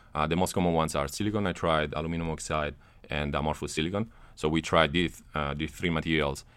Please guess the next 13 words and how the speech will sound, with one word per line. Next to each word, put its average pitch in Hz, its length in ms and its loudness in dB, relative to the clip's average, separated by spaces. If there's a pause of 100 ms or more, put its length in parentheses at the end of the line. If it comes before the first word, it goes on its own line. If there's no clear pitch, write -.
(140)
and, 76 300 2
uh, 73 320 4
we 104 180 4
had 92 200 4
the 82 80 0
best 78 220 2
results 78 380 -2
with 76 120 -2
amorphous 76 360 -4
silicon. 95 360 -2 (360)
So 90 180 4
we 80 200 4
just 73 320 0